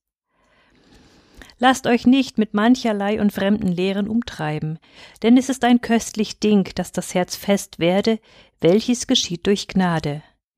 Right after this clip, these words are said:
nicht durch Speisen, davon keinen Nutzen haben, die damit umgehen.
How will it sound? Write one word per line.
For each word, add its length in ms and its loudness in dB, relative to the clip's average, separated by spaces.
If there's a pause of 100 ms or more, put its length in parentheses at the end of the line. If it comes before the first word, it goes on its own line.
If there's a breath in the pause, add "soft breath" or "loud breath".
(320)
nicht 260 0
durch 180 0
Speisen, 760 0
davon 420 -4
keinen 320 0
Nutzen 400 0
haben, 300 2
die 120 -4
damit 320 0
umgehen. 540 0